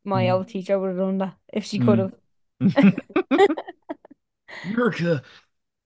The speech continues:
Speaker 1: America. Yeah,
Speaker 2: <laughs>
Speaker 1: definitely. She, that teacher was definitely America coded. Um, but I really like her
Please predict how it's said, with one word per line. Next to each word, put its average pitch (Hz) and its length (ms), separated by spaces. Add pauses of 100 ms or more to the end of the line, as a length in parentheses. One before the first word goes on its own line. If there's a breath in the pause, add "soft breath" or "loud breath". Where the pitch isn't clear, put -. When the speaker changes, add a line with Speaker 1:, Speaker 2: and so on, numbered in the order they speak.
(100)
Speaker 1:
America. 254 840
Yeah, 208 380 (100)
Speaker 2:
<laughs> - 320
Speaker 1:
definitely. 202 480
She, 202 300 (120)
that 202 200
teacher 196 280
was 190 160 (200)
definitely - 400
America 180 480
coded. 196 440 (540 soft breath)
Um, 202 680 (520)
but 202 480 (1700)
I 240 260
really 285 280
like 339 220
her 240 640